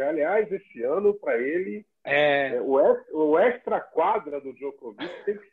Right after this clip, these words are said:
Speaker 1: ser deletado em dois mil e vinte, amigo, porque
Speaker 2: É impressionante.
Speaker 1: foi uma sequência de equívocos,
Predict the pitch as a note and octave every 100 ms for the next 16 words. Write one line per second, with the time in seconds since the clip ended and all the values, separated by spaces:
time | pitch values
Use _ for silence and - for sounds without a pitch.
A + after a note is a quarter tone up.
0 | - F#3+ G3+ D#3+ F3+ B3 B3 C4+ C#4 -
1 | D#3+ F#3+ F#3+ G#3+ G#3 G#3 E3+ G3 A3 D3
2 | D3+ D3 D3 A#2 A#2+ G2 F#2+ - A2+ -
3 | B2+ D#3+ D3 A2 C#3 C#3 G3 F3 A2+ G#2
4 | E3+ G#3+ G#3+ - - _ - G3+ - -
5 | E3+ A3 B3+ - B3 A3 D#3+ G#3+ G#3 D#3
6 | - - G3 G3 A3+ A#3 A3 G#3+